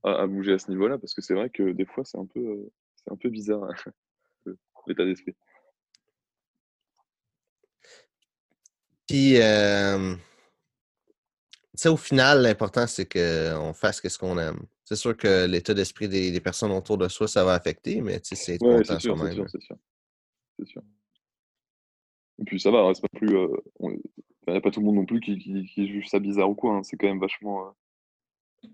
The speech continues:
Speaker 1: y a vachement plus de monde maintenant, surtout, euh, au niveau des jeunes, je trouve.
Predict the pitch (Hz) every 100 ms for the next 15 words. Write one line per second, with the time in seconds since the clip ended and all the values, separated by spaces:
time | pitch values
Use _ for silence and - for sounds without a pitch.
0 | - 98 - 101 - 101 104 107 110 101
1 | 98 110 - - 110 143 117 101 - -
2 | 107 101 104 104 101 117 110 - - 110